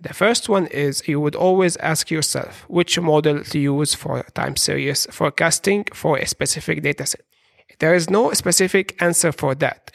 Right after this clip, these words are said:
because it, it depends on the characteristics of this time series dataset and to define which model exactly it used there.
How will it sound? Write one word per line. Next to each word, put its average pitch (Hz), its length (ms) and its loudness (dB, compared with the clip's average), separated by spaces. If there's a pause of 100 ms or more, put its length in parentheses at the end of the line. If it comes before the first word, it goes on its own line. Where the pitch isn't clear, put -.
because 151 400 0
it, - 380 -8
it 165 160 -4
depends 175 500 2
on 147 160 0
the 139 140 2
characteristics 160 920 -2
of 151 220 -8
this 156 200 2 (140)
time 147 380 -2 (320)
series 143 480 0
dataset 147 580 -2 (1000)
and 147 500 2 (320)
to 147 460 0
define 175 580 2
which 139 320 -2
model 156 420 2
exactly 147 680 -4
it - 160 -12
used 143 320 -2
there. 135 280 -2